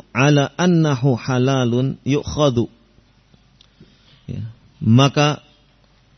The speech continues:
bila Allah atau Rasulnya telah menaskan, telah memerintahkan, menetapkan dengan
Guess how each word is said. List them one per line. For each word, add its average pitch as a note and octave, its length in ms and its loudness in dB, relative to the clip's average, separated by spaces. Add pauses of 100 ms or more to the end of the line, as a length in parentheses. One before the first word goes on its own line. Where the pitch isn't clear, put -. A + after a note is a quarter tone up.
(880)
bila C3+ 240 2
Allah E3+ 560 2
atau D3 320 2
Rasulnya C#3+ 720 2
telah C3+ 320 -2
menaskan, B2+ 960 -2 (1400)
telah G2+ 160 -2
memerintahkan, A#2 960 0
menetapkan A2+ 1300 -2
dengan G#2+ 640 -2